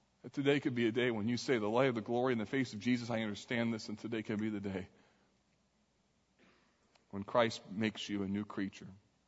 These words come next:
And if you know this truth, if this is something that you've embraced, you call yourself a follower of Jesus, then my goodness, this should be the season.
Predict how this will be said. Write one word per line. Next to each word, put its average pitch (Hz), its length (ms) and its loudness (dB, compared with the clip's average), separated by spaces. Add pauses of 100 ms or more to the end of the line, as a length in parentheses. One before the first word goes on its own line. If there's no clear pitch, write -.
(1400)
And 117 140 2
if 139 160 2
you 147 100 4
know 135 280 6
this 156 220 0
truth, 170 380 0 (320)
if 117 100 -6 (180)
this 135 240 -2
is 139 140 0
something 143 460 2
that 110 100 0
you've 127 180 2
embraced, 127 480 0
you 117 80 -6
call 131 180 0
yourself 135 360 0
a 120 60 -2
follower 139 600 4
of 123 80 -2
Jesus, 139 500 -2
then 117 180 -4
my 131 200 -4
goodness, 113 400 -4 (300)
this 131 180 2
should 120 260 -4
be 135 140 4
the 117 140 0
season. 107 580 -6